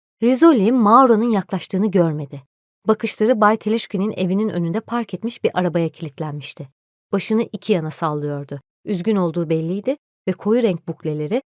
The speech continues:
her zamanki karmaşıklığıyla dağılmıştı. Maura'yı ilk gören Rizzoli'nin ortağı dedektif Barry Frost oldu. Maura'ya baktı. Bakışlarını kaçırdı, sonra aniden tekrar ona bakmak için solgun yüzüyle başını çevirdi.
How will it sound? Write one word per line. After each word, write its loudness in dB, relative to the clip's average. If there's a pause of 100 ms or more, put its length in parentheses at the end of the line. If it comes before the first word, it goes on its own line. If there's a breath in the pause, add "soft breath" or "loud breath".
(160)
her -2
zamanki -2
karmaşıklığıyla -2
dağılmıştı. -4 (1000)
Maura'yı 0
ilk -8
gören -2 (260)
Rizzoli'nin 2
ortağı -2
dedektif -2
Barry 0
Frost -2
oldu. -10 (300)
Maura'ya -2
baktı. -14 (480)
Bakışlarını -4
kaçırdı, -10 (220)
sonra -2 (100)
aniden -6 (300)
tekrar -2
ona -2
bakmak -4
için -8 (220)
solgun 2
yüzüyle 0
başını -2
çevirdi. -10